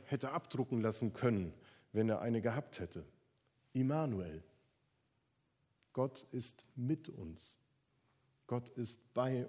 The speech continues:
uns. Gott sagt: "Ich bin bei dir. Ich bin bei dir." Könnte man darüber nachdenken, wie oft euch dieser Satz schon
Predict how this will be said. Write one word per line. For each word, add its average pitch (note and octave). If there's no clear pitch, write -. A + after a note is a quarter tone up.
uns. -
Gott D3+
sagt: C#3
"Ich -
bin E3
bei D3+
dir. C3+
Ich -
bin D#3
bei D3
dir." F#2
Könnte -
man A#2+
darüber A#2+
nachdenken, C3
wie A#2+
oft D3+
euch D3
dieser D#3+
Satz C3
schon C#3+